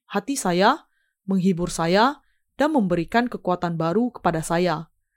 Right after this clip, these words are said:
Saya sangat menghargai saat-saat seperti itu di mana Yesus Allah kita membela kita dalam segala hal. Setiap kali kita berkumpul di dalam kebenaran,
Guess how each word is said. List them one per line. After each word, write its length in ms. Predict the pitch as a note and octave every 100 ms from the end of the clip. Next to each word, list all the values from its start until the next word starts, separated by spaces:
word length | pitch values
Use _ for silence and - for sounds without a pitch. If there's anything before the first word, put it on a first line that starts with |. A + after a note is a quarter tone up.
| _
Saya 240 | _ - F4
sangat 320 | F4 E4+ C4
menghargai 880 | F#3+ E3+ E3 F3+ F3 A3 C4 D4+ _ -
saat-saat 640 | - F#3+ - - B3+ C4
seperti 400 | - G3+ - G3
itu 320 | F3+ C4+ D4+
di 80 | G#3+
mana 560 | F3+ E3 E3 D#3+ D#3+ _ _ _ _ F#3
Yesus 480 | F3+ - D#4 - -
Allah 180 | F#3 E3
kita 540 | - F#3 G#3+ A#3+ C4 _
membela 400 | F#3 F3+ F3 E3+
kita 560 | - F3+ G#3 A3 A#3+ -
dalam 240 | G3+ C#4
segala 400 | - F3 D#3+ D#3
hal. 320 | D#3+ E3+ D#3 - _ _ _ _ _ -
Setiap 320 | - G#3+ -
kali 320 | G3+ G3+ G3+
kita 240 | - - F#4
berkumpul 720 | A#3+ - F3 D#3+ A#3 C4+ G3
di 80 | G3
dalam 320 | F3+ A#3 C#4
kebenaran, 720 | - E3 D#3+ D#3+ G3 C#4